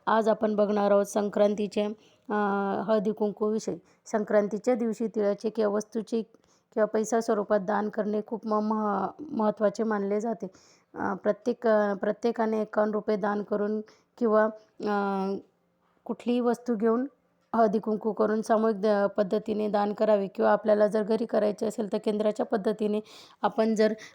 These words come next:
हळदी कुंकू साजरे केले तर त्याचे विशेष आणि जास्तीचे फळ आपल्याला मिळते. केंद्राच्या पद्धतीने स-,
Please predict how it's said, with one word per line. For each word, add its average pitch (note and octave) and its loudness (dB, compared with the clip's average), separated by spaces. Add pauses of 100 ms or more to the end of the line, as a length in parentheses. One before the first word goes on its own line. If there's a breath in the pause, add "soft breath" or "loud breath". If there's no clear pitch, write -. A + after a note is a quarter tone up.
हळदी A3+ 4
कुंकू G#3+ 0
साजरे G#3 2
केले G#3 0
तर A3 -2
त्याचे G#3+ -2
विशेष A3 -4
आणि G#3+ 0
जास्तीचे G#3 -2
फळ A3 2
आपल्याला G#3 2
मिळते. A#3 0 (1500 soft breath)
केंद्राच्या G#3+ 2
पद्धतीने A3+ 2
स-, G#3+ -6